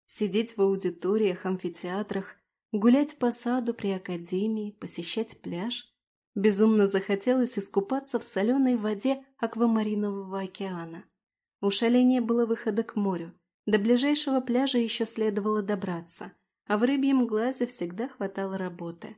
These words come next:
Выходные выдавались крайне редко.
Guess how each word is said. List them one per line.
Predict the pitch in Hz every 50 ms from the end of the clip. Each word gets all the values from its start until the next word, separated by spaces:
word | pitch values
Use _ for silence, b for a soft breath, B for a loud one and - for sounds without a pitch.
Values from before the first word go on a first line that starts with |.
| _ _ _ _ _ _ _ _ _ _ _ _ _ _
Выходные | 202 196 202 196 196 - 196 180 175 190 196 226 247 247 226
выдавались | 196 196 190 208 202 196 202 196 190 190 190 -
крайне | - - - 185 208 240 247 233 214
редко. | 196 180 170 170 - - - -